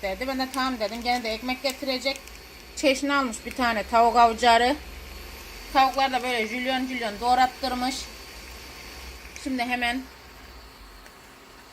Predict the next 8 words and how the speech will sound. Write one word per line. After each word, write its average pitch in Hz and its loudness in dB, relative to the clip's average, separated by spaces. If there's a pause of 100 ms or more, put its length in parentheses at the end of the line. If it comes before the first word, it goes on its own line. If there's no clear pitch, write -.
(100)
tripoda 233 -6
koyayım. 240 -4 (1600)
Arkadaşlar 302 -4 (200)
böyle, 277 -4 (440)
e, 254 -4 (400)
doğradım. 285 -2 (360)
Yani 247 -6
doğranmış 262 -2